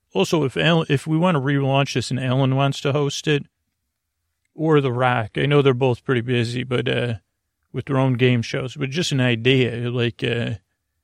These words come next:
I think just with a few tweaks, uh, w-, we could get this show off the ground.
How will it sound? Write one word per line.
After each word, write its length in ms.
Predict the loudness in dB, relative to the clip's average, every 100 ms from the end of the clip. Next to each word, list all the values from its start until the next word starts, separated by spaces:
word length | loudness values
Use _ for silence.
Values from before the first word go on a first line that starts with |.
| _ _ _ _ _ -8
I 60 | -6
think 320 | -2 -4 -2
just 220 | -4 0
with 160 | 0 0
a 60 |
few 240 | -2 -4 -2
tweaks, 560 | -2 0 -2 -6 -10
uh, 260 | -4 -2 -2
w-, 360 | -6 -6 -4
we 180 | -2 -4
could 240 | -2 -6 0
get 200 | -2 -2
this 180 | -8
show 640 | -10 -10 -10 -6 -2 2 2
off 240 | 2 0
the 140 | -6 -4
ground. 800 | -2 0 0 0 -4 -6 -8 -10